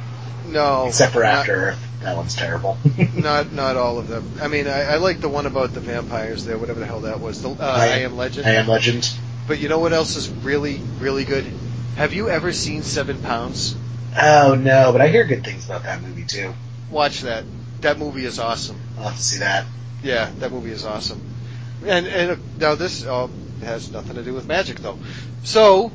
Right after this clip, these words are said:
Speaker 1: <laughs> aside from Siskel and Ebert,
Speaker 2: Mm-hmm.
Speaker 1: um, yeah, I don't think, was there anything else? I don't even know if there was an event that went on, was there?
Speaker 2: Uh, I don't know. That, I don't think, like, did Legacy do anything? I mean, not Legacy, S C G.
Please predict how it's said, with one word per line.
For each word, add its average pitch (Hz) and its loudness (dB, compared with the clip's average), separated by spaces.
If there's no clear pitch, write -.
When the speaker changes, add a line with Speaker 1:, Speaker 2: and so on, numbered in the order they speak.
Speaker 1:
<laughs> - -10
aside 254 6
from 190 -8
Siskel 160 -4
and 139 -4
Ebert, 160 -4
Speaker 2:
Mm-hmm. 143 4
Speaker 1:
um, 139 -2
yeah, 196 4
I 160 4
don't 190 -4
think, 202 -6
was 147 -2
there 269 -2
anything 320 -4
else? 320 -4
I 156 0
don't 302 2
even 170 0
know 151 4
if 147 -2
there 165 0
was 151 -2
an 143 -4
event 127 -4
that 117 -4
went 107 -4
on, 104 -6
was 135 -6
there? 269 -6
Speaker 2:
Uh, 160 8
I - 2
don't 233 0
know. 220 6
That, 127 6
I 123 10
don't 160 8
think, - 2
like, 147 6
did 120 -6
Legacy 123 0
do 139 0
anything? 160 0
I 123 2
mean, 120 4
not 113 4
Legacy, 110 0
S - 4
C 127 2
G. 147 6